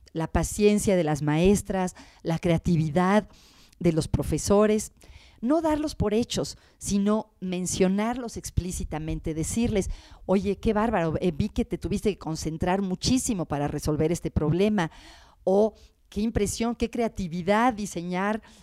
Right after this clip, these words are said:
el, la obra de teatro que diseñaron para los papás". Realmente decir qué es lo que nos llama la atención y cómo apreciamos lo que están haciendo. Otra manera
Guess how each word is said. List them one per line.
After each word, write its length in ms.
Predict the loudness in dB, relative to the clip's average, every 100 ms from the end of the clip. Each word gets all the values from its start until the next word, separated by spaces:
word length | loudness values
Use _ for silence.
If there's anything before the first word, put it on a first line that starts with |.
| -4
el, 760 | -2 -2 -4 -4 -4 -4 -4 -2
la 120 | 0
obra 240 | 0 0
de 80 | -4
teatro 520 | -4 -4 -4 -6 -8
que 120 | -8 -10
diseñaron 580 | -8 -6 -4 -4 -4
para 220 | -2 -4 -4
los 140 | -6
papás". 520 | -6 -4 -2 -2 -4 _ _ -2
Realmente 540 | 0 2 0 -2 -4 -4 _ -10
decir 540 | -4 -2 -2 -2 -2 -2
qué 140 | -2
es 80 | -2
lo 120 | -6
que 80 | -10
nos 160 | -8 -4
llama 220 | -4 -4
la 80 | -6
atención 520 | -6 -8 -6 -6 -8
y 60 |
cómo 240 | -6 -4 -4
apreciamos 640 | -6 -8 -4 -2 -2 -4
lo 100 | -6
que 100 | -6
están 260 | -6 -4 -4
haciendo. 500 | -4 -6 -6 -8 -14 -18 -20 -20 -20 -20 -20 -20 -20 -20 -20 -20 2
Otra 260 | 4 4 2
manera 480 | -2 -2 -2 -2